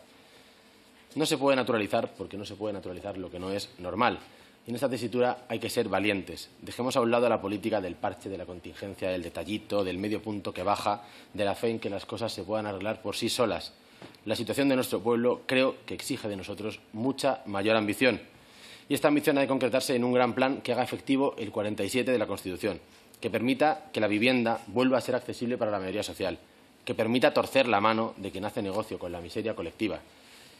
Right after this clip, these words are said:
y que garantice que todos los españoles tengan la seguridad de contar con un hogar. ¿Dónde está escrito que el único proveedor de vivienda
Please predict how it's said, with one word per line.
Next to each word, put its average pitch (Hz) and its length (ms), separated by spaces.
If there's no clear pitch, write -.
y 113 80
que 107 80
garantice 95 480
que 95 160
todos 123 420
los 110 140
españoles 92 580
tengan 120 280
la 101 60
seguridad 87 560
de 87 180
contar 85 600
con 90 160
un 87 80
hogar. 82 240
¿Dónde 139 260
está 139 220
escrito 117 480
que 120 80
el 120 60
único 135 260
proveedor 123 480
de 101 120
vivienda 107 520